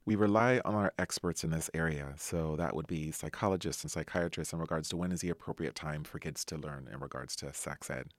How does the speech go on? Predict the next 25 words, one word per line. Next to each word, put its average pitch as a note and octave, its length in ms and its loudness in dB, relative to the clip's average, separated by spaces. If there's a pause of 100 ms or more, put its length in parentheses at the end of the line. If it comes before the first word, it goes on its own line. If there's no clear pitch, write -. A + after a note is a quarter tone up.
(380)
and D#2 240 -4
I D#2+ 120 0
would E2 120 -2
defer D#2 260 -4
to D2 100 -4
them. C2 260 -10 (460)
If D#2 120 -12
that - 220 -4
means D#2+ 300 -4
that D#2+ 100 -4
it - 80 -4
should - 140 -6
happen E2 240 -4
in D#2+ 60 -4
grammar A2+ 260 -2
school, B2+ 420 -2 (400)
I F2 140 0
support - 480 -2
whatever D2 280 -4
it C#2+ 80 -6
is C#2+ 140 -6
that D2 100 -8
the - 120 -8
experts - 360 -10
say. - 220 -8